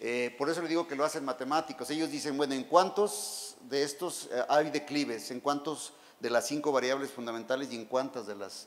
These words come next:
de las quince? Lo que muestra la gráfica es, eh, los pa-, cómo ha ido aumentando. Estamos aquí en mil novecientos setenta y cinco,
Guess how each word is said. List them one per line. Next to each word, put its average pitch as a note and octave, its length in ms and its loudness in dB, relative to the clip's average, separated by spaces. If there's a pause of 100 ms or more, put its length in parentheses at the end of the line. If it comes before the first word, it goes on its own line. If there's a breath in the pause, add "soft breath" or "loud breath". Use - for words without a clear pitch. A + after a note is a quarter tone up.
de G#2+ 100 -10
las G#2+ 200 -10
quince? C#3 420 -8 (300 loud breath)
Lo D3+ 120 6
que D#3 100 2
muestra A#3 340 8
la G#3 100 4
gráfica F3+ 600 2 (560 loud breath)
es, E3 480 0
eh, C#3 400 -2
los C3+ 240 -2
pa-, - 200 0
cómo F#3 200 6
ha G#3 40 10
ido G#3+ 140 12
aumentando. F#3 720 4
Estamos G#3 360 -4
aquí D4 460 -2 (140)
en C#3 220 -6
mil E3+ 160 -6
novecientos F3 580 -2
setenta C3+ 360 -8
y C3+ 60 -6
cinco, E3 540 -8